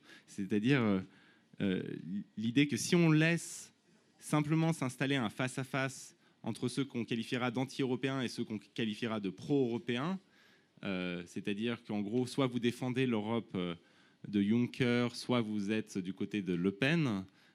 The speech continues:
eh bien, euh, nous finirons par perdre ce débat et nous finirons par perdre l'idée de l'Europe.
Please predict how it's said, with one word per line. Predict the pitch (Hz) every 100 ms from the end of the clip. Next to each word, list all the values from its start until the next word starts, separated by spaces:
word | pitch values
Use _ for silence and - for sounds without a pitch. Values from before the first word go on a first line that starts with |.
| _
eh | 107
bien, | 101 123 135 104
euh, | 101
nous | 104 107
finirons | 127 123 135
par | 113 -
perdre | - 131 123 92 78 -
ce | - 95
débat | 92 101 139
et |
nous | 110
finirons | - 117 123
par | 104
perdre | - 131 127
l'idée | 104 101 101
de | 98
l'Europe. | 90 85 -